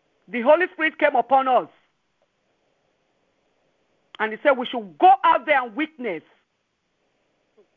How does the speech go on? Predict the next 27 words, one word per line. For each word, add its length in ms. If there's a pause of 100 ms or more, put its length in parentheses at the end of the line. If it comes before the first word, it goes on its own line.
(960)
Continue 380
to 120
do 180
his 160 (120)
business. 460 (1200)
Take 280
territory. 600 (920)
You 140
know, 220
I 120
started 300
by 220
saying 260 (180)
taking 280
territory. 520 (100)
It's 160
because 220
he 60
has 120
already 280
conquered 340
the 80
territory 420
for 180
us. 140 (1300)
He 100
has 120